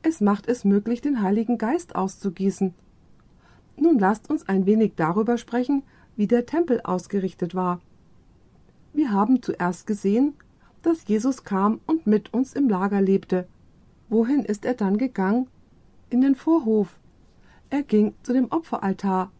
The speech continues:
wo er für unsere Sünden gestorben ist. Dann ist er wo auferstanden? Dann ist er im Wasserbecken auferstanden,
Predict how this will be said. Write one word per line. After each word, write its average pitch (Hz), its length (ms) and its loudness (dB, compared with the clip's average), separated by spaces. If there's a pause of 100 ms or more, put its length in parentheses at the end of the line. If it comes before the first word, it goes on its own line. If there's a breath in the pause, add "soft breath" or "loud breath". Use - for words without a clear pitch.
(420 soft breath)
wo 208 160 -2
er 240 160 -4
für - 160 -4
unsere 240 400 0
Sünden 202 380 0
gestorben 247 520 0
ist. - 360 -4 (880)
Dann 214 340 0 (140)
ist - 260 -6
er 208 160 -6
wo 196 200 2
auferstanden? 226 920 -2 (800)
Dann 269 320 0
ist 196 280 -2
er 214 160 -6
im 247 120 -2
Wasserbecken 302 640 -2
auferstanden, 202 840 -2